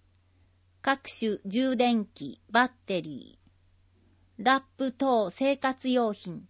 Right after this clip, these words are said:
十円玉、公衆電話用、衣類や雨具。幼児のいるうちは、おむつや粉ミルクなどを入れ、我が家オリジナルの持ち出し袋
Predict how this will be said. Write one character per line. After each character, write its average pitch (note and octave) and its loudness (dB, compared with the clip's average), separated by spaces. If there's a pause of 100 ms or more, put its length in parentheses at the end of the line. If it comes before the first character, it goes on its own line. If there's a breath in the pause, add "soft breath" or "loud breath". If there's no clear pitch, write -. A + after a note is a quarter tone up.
(1040)
十 B3 2
円 C4 6
玉、 A3+ -2 (720)
公 C#4 4
衆 C4+ -2
電 B3 2
話 A#3 2
用、 G3+ -2 (1200)
衣 C#4+ 4
類 A#3 2
や F#3 0
雨 A3+ 0
具。 F3 -10 (1400)
幼 D#4 6
児 A#3 2
の A3 4
い A3 0
る G#3+ -2
う G#3+ -2
ち A3+ -4
は、 F3+ -4 (280)
お B3 6
む C#4 6
つ - 0
や G#3+ 4
粉 A#3 -2 (140)
ミ C#4 4
ル B3+ 0
ク A3+ -4
な A#3 2
ど G#3 0
を G3 -2
入 G3 -4
れ、 G3 -6 (1160)
我 B3+ 4
が C#4+ 6
家 C#4 8
オ A#3+ 8
リ C4+ 2
ジ C#4 0
ナ C4 4
ル A3 0
の G3+ 0
持 A3 2
ち D4 -6
出 C#4+ 4
し C#4 -4
袋 A3+ -4